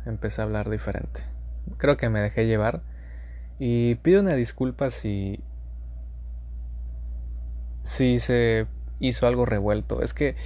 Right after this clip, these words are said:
lo cabrón de esta situación es de que ya me estoy, ya me estoy cuestionando si fue buena idea hacer esto o si hubo un orden. Claro, yo en mis podcasts no, no llevo un orden,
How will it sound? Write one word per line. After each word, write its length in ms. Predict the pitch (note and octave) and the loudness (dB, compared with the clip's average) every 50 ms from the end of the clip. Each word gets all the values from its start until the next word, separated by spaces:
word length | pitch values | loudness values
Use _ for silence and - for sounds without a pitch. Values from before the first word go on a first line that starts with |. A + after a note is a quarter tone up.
| - - - - - - - - - - - | -8 -8 -8 -10 -10 -10 -8 -8 -4 0 4
lo 500 | C#3+ C#3 C3+ C3+ B2+ B2+ B2+ B2 - - - - - - - | 6 6 8 6 6 6 4 2 0 -2 -6 -8 -8 -8 -2
cabrón 440 | - - D#3 C3+ C#3 C#3 E3+ F#3 F#3+ | 4 6 8 10 10 10 8 8 6
de 80 | F#3+ F#3 | 4 2
esta 200 | F3+ - G3 F#3+ | 4 4 2 2
situación 600 | - D3 B2 A#2+ - A#2+ A#2 A#2 B2 B2+ C3+ D3 | 2 0 0 2 2 2 2 2 2 2 2 2
es 160 | D#3 D#3 C#3+ | 0 0 0
de 140 | B2+ A#2+ A2 | -2 -4 -4
que 180 | - - A2 G#2+ | -2 0 2 4
ya 160 | A2+ A#2+ C3 | 4 4 4
me 100 | D3 D3+ | 4 2
estoy, 840 | C#3 - - - B2+ B2+ C3+ C#3+ C#3 C3 B2 A#2 G#2+ G#2 G2+ G2+ - - - - - - - - - - - - - - - - - - - - - - - - - - - - - - - - - - - - | 0 -2 -2 0 0 2 2 2 2 2 2 2 2 2 0 0 -2 -4 -8 -10 -10 -10 -10 -10 -10 -8 -8 -10 -10 -10 -10 -10 -10 -10 -10 -10 -10 -10 -10 -10 -10 -10 -12 -12 -12 -12 -12 -12 -10 -10 -8 -2
ya 140 | - B2+ C3+ | 2 2 4
me 60 | C#3 | 4
estoy 180 | C3 - - C3+ | 2 2 0 2
cuestionando 520 | - D3 C3 - - A#2 A#2+ B2 C3 B2+ | 2 2 2 2 2 2 2 2 0 0
si 160 | A#2+ - A#2+ | -2 -2 -2
fue 420 | A2+ - - A#2 A#2 A#2 A#2 A#2 A2+ | 0 4 6 6 8 8 6 4 4
buena 220 | A2+ A#2 A#2 A#2 | 2 2 4 4
idea 160 | A2+ A2 A2 | 4 4 4
hacer 220 | G#2+ A2 - G#2+ A2 | 2 2 0 0 0
esto 420 | B2 A2+ - - D3+ E3 F#3 F#3 - - - - - - - - - - - - - - - - - - - - | 0 -2 -2 -2 -2 -2 -2 -4 -6 -8 -10 -10 -10 -10 -10 -10 -10 -10 -8 -8 -8 -8 -8 -8 -8 -8 -2 0
o 100 | - B2+ | 2 2
si 180 | - - C3 | 2 4 4
hubo 100 | B2 B2+ | 4 6
un 140 | C3+ C3+ B2+ | 4 4 6
orden. 460 | B2 B2 A#2+ A#2+ A2 G#2+ G#2 G#2 A2 - - - - - - - - - - - - - - - - - - - - - - - - - - - - - - - - - | 6 6 6 4 4 2 2 0 0 -2 -4 -6 -6 -6 -6 -6 -6 -6 -6 -6 -8 -8 -6 -6 -6 -6 -6 -6 -6 -6 -6 -6 -6 -6 -6 -6 -6 -6 -6 -6 -8 -4
Claro, 300 | - - F#3+ G#3 G3+ D#3+ | 2 4 6 8 8 8
yo 120 | B2 A#2+ B2+ | 6 6 4
en 100 | C3 C3+ | 4 2
mis 160 | C3 A#2 - | 0 0 0
podcasts 540 | - - C3 B2+ - - B2 B2 B2 A#2+ - | 0 0 0 0 2 2 4 4 4 2 2
no, 280 | A#2+ A#2 A2+ A2+ A2 A2+ | 2 2 2 2 2 2
no 140 | A2+ A#2 | 2 2
llevo 220 | A#2+ A#2 A#2 A#2 A#2 | 4 4 4 2 2
un 120 | A2+ A2+ | 2 4
orden, 460 | A2 A2 A2+ A2+ A#2+ C#3+ D#3+ E3+ D#3+ | 4 4 4 4 2 2 0 -2 -4